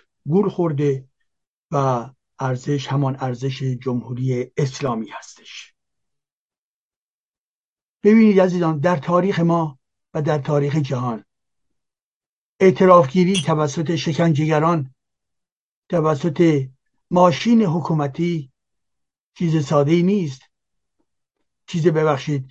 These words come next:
س-، به اصطلاح، اه، جدیدی نیست.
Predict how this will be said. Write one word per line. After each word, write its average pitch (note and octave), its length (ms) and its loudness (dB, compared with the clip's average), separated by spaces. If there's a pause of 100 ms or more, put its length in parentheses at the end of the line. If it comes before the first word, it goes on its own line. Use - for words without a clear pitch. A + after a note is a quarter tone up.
(240)
س-، - 260 -16 (300)
به C#3 160 -6
اصطلاح، C#3 500 -2 (360)
اه، B2+ 680 -6 (580)
جدیدی D#3+ 560 0
نیست. F#3+ 500 0